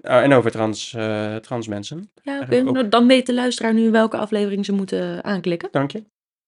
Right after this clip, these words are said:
Speaker 1: Sommige mensen vinden dat dus moeilijk. En daar moet je ze over educaten dan. Hè, als je mensen iets wil uitleggen, dan moet je ze iets leren. Ehm, en dat kun je doen op, eh, de basisschool. Je kunt kinderen meenemen,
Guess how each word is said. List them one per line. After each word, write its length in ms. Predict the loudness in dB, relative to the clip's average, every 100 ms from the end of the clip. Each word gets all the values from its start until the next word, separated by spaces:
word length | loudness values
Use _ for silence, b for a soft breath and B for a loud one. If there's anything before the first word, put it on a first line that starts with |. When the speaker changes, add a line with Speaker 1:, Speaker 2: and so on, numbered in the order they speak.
| _ _ _ _ _ _ _
Speaker 1:
Sommige 280 | 2 6 8
mensen 240 | 6 6
vinden 200 | 4 4
dat 100 | 2
dus 100 | 2
moeilijk. 400 | 4 4 4 -4 _ _ _ -20 -4
En 140 | 2
daar 100 | 4
moet 120 | 2
je 80 | 0
ze 120 | 0
over 160 | 0 0
educaten 480 | 0 2 2 2 0
dan. 180 | -4 -8 _ _
Hè, 200 | -4 0 0
als 120 | 0
je 60 |
mensen 280 | 0 2 2
iets 100 | 2
wil 80 | 2
uitleggen, 380 | 2 2 -2 0
dan 100 | 2
moet 140 | 2
je 80 | 0
ze 240 | -6 -6 -10 _
iets 180 | -2 2
leren. 280 | 2 0 -10 -18 -20 B B B _ _ _
Ehm, 440 | 4 6 6 2 -2 _ _ _
en 120 | 2
dat 140 | 4 6
kun 100 | 8
je 100 | 8
doen 340 | 8 6 -2 0
op, 220 | 2 6
eh, 240 | 4 4
de 60 | 2
basisschool. 600 | 2 0 0 0 0 -4 _
Je 80 | _ _
kunt 160 | -4 2
kinderen 360 | 4 6 4
meenemen, 560 | 4 2 0 -2 -6 -12